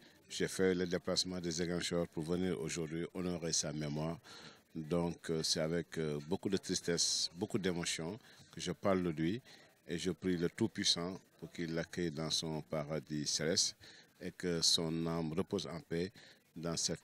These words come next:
terre de la Casamance qu'il a toujours, euh, aimée. Une joie immense qu'il a dégagée il y a, euh, moins d'un an. Euh, il souhaitait rencontrer le chef de l'État, le président de la République.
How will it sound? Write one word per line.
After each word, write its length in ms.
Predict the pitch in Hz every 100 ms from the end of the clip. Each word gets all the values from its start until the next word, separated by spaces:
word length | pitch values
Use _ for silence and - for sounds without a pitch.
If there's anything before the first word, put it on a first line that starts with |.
| -
terre 220 | 85 82
de 140 | 71
la 160 | 76 78
Casamance 520 | - 78 76 80 80
qu'il 160 | - 73
a 60 | 73
toujours, 440 | - 76 80 73 69
euh, 180 | 67 -
aimée. 300 | 80 67 - - - - - _ -
Une 60 | 139
joie 240 | 131 151 131
immense 600 | 135 143 143 135 151 - - -
qu'il 140 | - 117
a 80 | 113
dégagée 640 | 117 113 107 107 107 113 - -
il 140 | 64 95
y 80 | 104
a, 400 | 107 107 101 87
euh, 400 | 71 78 78 58 - 57 73 62 78
moins 300 | 80 110 135
d'un 240 | 127 127 117
an. 240 | 101 113 - - - - -
Euh, 260 | 101 101 98
il 80 | 101
souhaitait 380 | 117 139 - 127
rencontrer 560 | 120 120 - 117 123 110
le 360 | 98 95 95
chef 280 | 92 - 98
de 80 | 98
l'État, 320 | 95 - 101
le 100 | 95
président 240 | 87 95
de 60 | 95
la 60 | 90
République. 400 | 95 90 92